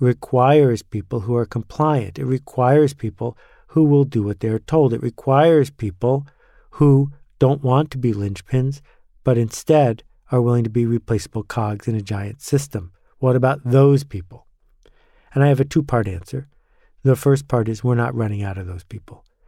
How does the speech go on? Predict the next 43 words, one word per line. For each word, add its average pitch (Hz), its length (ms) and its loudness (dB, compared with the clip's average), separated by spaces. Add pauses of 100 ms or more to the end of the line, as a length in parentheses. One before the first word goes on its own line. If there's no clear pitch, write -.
(280)
We 135 140 4
have 143 140 4
indoctrinated 110 1000 -2
so 139 380 2
many 135 240 2
hundreds 117 400 -4
of 110 80 -6
millions 104 380 -6
of - 80 -18
people, 101 260 -12
billions 139 500 2
around 120 220 0
the 113 80 -2
world, 117 400 2 (640)
to 139 100 0
believe 135 480 4
that 120 160 -2
that 120 340 0
is 117 180 -4
their 104 200 -4
destiny, 160 580 -2 (440)
that 135 160 4
we 131 80 4
are 127 100 4
not 120 220 0
running 110 260 -2
out 101 140 -6
of 98 80 -10
those 95 160 -14
people. - 420 -14 (360)
There 151 140 6
are 147 120 6
no 143 180 6
organizations 123 800 2
that 107 100 -6
I 107 120 -4
know 107 200 -4
of 104 80 -8
that 107 140 -10
said, 110 180 -8 (320)
"I 147 220 2
only 147 340 6
wish 127 400 0